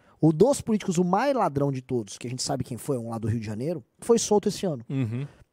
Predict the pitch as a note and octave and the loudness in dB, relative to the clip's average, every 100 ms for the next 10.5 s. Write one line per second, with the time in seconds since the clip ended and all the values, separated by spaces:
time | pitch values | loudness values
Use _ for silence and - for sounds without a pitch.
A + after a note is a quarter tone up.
0 | _ A#3+ C4+ C4+ E4 F4 - - B3+ A3 | _ 0 4 4 6 4 2 4 4 6
1 | F#3+ G#3 B3+ B3 A3+ G3 F3+ E3+ E3+ A3 | 4 2 -4 -4 -4 -2 0 0 0 -4
2 | - G3+ G3 B3+ A#3 A3+ C4 C#4 D4 - | 0 0 2 0 0 0 2 0 0 2
3 | A#3 B3 A#3 G#3 G3 D#3+ G3+ G#3 A3 A#3 | 2 4 2 4 4 4 4 4 2 0
4 | - A3+ A#3+ - - A3 A#3 - A#3+ - | 0 0 0 0 2 4 2 2 0 0
5 | - F3+ C#3 - _ _ _ _ _ _ | 0 0 0 -6 _ _ _ _ _ _
6 | _ _ _ _ _ - _ - A3+ - | _ _ _ _ _ -20 _ -10 -8 -6
7 | C#4 C#4 C4+ F3 - D3+ - - - C4+ | -6 -6 -8 -8 -8 -12 -14 -16 -12 -10
8 | A#4+ A4 - B3+ - G3+ G#3 G#3+ A3 G3 | -8 -4 -4 -4 -6 -4 -4 -2 -2 -2
9 | D#3+ F3 F#3+ F3+ E3+ E3+ D3 - G3 F#3 | -2 -4 -4 -6 -8 -8 -8 -4 -2 -2
10 | F3+ D#3+ E3+ F#3+ F3 | -4 -4 -4 -4 -6